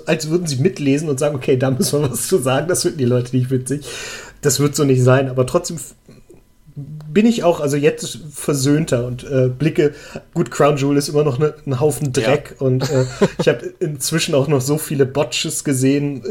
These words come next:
Speaker 1: so, so nachträglich, was man so während der Matches gar nicht groß gesehen hat, aber so zum
Speaker 2: Okay.
Speaker 1: Beispiel diese, die, dieser Moonsault von Shawn Michaels, der so, wo er so tierisch auf die Fresse gefallen ist,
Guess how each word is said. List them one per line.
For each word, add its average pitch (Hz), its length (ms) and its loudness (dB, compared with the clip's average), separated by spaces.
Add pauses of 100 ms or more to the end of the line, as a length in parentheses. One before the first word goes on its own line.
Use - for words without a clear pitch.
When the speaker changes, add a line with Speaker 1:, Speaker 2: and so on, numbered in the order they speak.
(180)
Speaker 1:
so, 143 200 -4
so 127 160 4
nachträglich, 127 680 0
was 127 160 0
man 135 100 2
so 127 260 2 (220)
während 139 320 0
der 131 80 2
Matches 131 320 -2
gar 123 140 0
nicht 127 140 -2
groß 131 200 -2
gesehen 131 380 0
hat, 127 180 0
aber 123 280 0 (360)
so - 140 -2
zum 135 160 -2
Speaker 2:
Okay. 127 80 4
Speaker 1:
Beispiel 131 220 2
diese, 131 200 4
die, 139 240 -8
dieser 127 240 4
Moonsault 147 640 2
von 139 520 2 (160)
Shawn 139 320 0
Michaels, 151 500 0
der 139 140 2
so, 143 360 -4
wo 139 180 0
er 131 60 4
so 127 140 0
tierisch 156 360 0
auf 139 80 -6
die 135 120 -2
Fresse 151 340 0
gefallen 147 340 2
ist, 147 160 -6